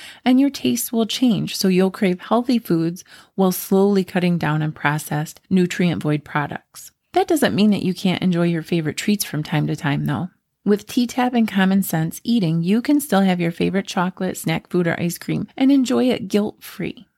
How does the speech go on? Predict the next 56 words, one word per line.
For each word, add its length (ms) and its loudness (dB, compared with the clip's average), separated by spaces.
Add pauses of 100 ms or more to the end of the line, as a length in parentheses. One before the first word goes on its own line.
(300)
My 140 4
next 320 0
tip 240 -2
is 140 0
to 120 0
keep 280 -2
a 80 0
journal. 380 0 (260)
Keeping 340 2
a 60 0
journal 300 4
is 120 2
a 80 2
great 340 -2
way 140 0
to 100 2
track 340 -4
your 120 -2
progress, 640 -2
keep 260 0
track 260 0
of 80 -2
any 220 4
symptoms 560 0
you 80 2
may 120 2
be 120 0
having, 580 0
your 140 2
sleep 340 -2
patterns, 560 0
how 160 0
much 240 0
water 240 0
you're 180 0
drinking, 600 -2
and 180 2
anything 400 2
else 220 0
that 120 -6
can 140 -2
aff-, 260 -6 (120)
have 240 2
an 80 2
effect 360 -4
on 220 -4
overall 440 -2
health. 380 -10 (240)
Not 200 2
to 80 0
mention 360 2
when 140 2
you 80 0
see 240 0
how 160 2
much 400 -2